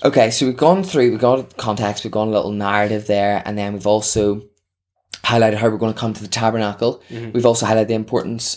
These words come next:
Speaker 1: of Moses.
Speaker 2: Yes.
Speaker 1: And so Passover significance.
Speaker 2: Mm-hmm.
Speaker 1: Um, so Israel's, uh, physical oppression.
Speaker 2: Mm-hmm.
Speaker 1: You then have our spiritual oppression.
Speaker 2: Yeah.
Speaker 1: Yeah.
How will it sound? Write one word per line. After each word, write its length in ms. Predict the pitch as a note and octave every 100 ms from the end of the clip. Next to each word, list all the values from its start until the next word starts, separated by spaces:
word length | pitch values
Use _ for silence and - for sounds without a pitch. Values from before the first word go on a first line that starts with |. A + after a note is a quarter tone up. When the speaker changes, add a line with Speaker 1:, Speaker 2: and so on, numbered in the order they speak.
| -
Speaker 1:
of 460 | G#2+ G#2+ G#2 - - - -
Moses. 580 | A#2 A2+ A#2+ C3+ - -
Speaker 2:
Yes. 400 | G2+ - - -
Speaker 1:
And 160 | - A2+
so 460 | - A#2+ A2 G#2+ -
Passover 480 | - C3 B2+ D#3 C#3+
significance. 720 | C#3 B2+ B2+ A2 G2 F2 - -
Speaker 2:
Mm-hmm. 200 | A2 G2 - _ _ _
Speaker 1:
Um, 400 | - A2 G#2+ G#2
so 240 | G#2 A#2 G2
Israel's, 640 | B2 B2+ C3+ B2 A#2+ - - _ -
uh, 340 | A2 G#2+ G#2 -
physical 560 | - - C3+ C#3 C#3+
oppression. 480 | C3+ C#3 B2+ - G#3 - _ _
Speaker 2:
Mm-hmm. 220 | B2 A#2+ A2+ _
Speaker 1:
You 100 | A#2
then 200 | A2+ A2+
have 260 | G#2+ A2 A2
our 260 | G#2 G#2
spiritual 440 | G#2 - G#2+ A2+ A2+
oppression. 460 | - - - - - -
Speaker 2:
Yeah. 240 | A#2+ F#2+ - _
Speaker 1:
Yeah. 280 | A2+ G#2+ D3